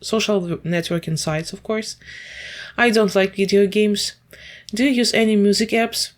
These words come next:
Чи використовуєте якісь, е, музичні застосунки? No, I don't.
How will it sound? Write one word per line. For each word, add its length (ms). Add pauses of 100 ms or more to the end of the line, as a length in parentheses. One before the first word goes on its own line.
Чи 120
використовуєте 680
якісь, 360
е, 140
музичні 380
застосунки? 580
No, 400 (340)
I 240
don't. 280